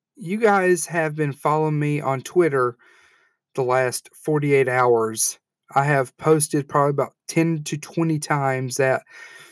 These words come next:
it is time for a U S senator to go on the floor of the Senate in open session and declare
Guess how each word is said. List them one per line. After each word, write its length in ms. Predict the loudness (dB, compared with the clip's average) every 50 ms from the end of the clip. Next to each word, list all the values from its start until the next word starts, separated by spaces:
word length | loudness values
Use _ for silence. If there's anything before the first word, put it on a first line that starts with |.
| _ _ _ _ _ _ _ _ _
it 120 | 0 2
is 160 | 2 2 0 -2
time 640 | 0 0 2 2 2 2 2 2 2 2 0 -2
for 280 | -4 -2 -2 0 0 0
a 60 | -2
U 320 | -2 -2 -2 0 2 2
S 120 | 2 2 2
senator 520 | 0 2 2 2 0 0 0 0 0 0
to 140 | -2 -6 -10
go 260 | -2 -2 0 0 0
on 80 | -2 -4
the 80 | -4
floor 360 | -6 -4 -2 0 2 2 2
of 100 | 0 -2
the 60 | -4 -4
Senate 460 | -4 0 0 0 0 0 -2 -4 -6 -8
in 160 | -8 -6 -2
open 320 | 0 0 0 0 -2 -6 -6
session 580 | -2 -2 -2 -2 -2 -4 -6 -6 -8 -8 -10 _ _ _ _ _ _ _ _ _ _ -4
and 100 | -2 -2
declare 880 | -2 -2 -4 -6 0 2 6 6 6 6 6 2 0 0 -2 -6 _